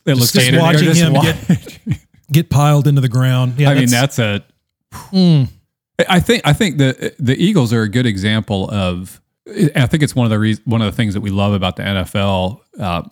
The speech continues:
Speaker 1: what you, you know, you could argue it's the salary cap or,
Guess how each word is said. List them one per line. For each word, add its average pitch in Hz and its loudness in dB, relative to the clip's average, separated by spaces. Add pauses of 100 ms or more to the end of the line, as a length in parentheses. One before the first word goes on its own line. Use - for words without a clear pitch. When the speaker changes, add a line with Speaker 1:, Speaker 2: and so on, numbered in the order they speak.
(440)
Speaker 1:
what 113 -4
you, 117 -4
you 107 -2
know, 98 -2
you 98 -2
could 110 -2
argue 101 -2
it's 95 -6
the 104 -12
salary 110 0
cap 101 -2 (140)
or, 90 -4